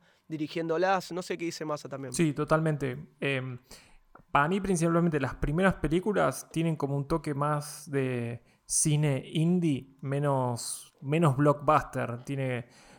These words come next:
Speaker 2: porque, em, sí que Jojo Rabbit, para mí, por más que tiene como un toque medio de cine independiente, de escrito y dirigido, lo que sea, es como medio blockbuster.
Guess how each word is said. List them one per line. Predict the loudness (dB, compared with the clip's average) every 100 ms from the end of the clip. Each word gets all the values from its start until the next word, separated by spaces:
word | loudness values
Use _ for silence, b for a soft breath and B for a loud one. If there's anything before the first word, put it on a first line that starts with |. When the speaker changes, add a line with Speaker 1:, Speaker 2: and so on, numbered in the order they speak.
| B
Speaker 2:
porque, | 0 0 2 0 0
em, | 0 -4 -8 -12 _ _ _ _ _ _ -20 _ _ _ _ -20 -8
sí | -2 4
que | 6 6
Jojo | 4 2 4
Rabbit, | 6 6 4
para | 2 2
mí, | 2 2 0
por | 0 0
más | 0
que | 0
tiene | -2 2 2
como | 2 -2
un | -2
toque | -2 -2 0
medio | -2 0 0
de | 0
cine | -2 -2
independiente, | -2 -2 -4 -2 -2 0 0 -2 B B B -8
de | -4 -4
escrito | -4 -4 -2 -4
y |
dirigido, | -6 -4 -2
lo | 0
que | 0
sea, | -4 B B B
es | 2 2
como | 4 4 4
medio | 2 2 4 4 2
blockbuster. | 2 2 4 4 2 -2 -2 -6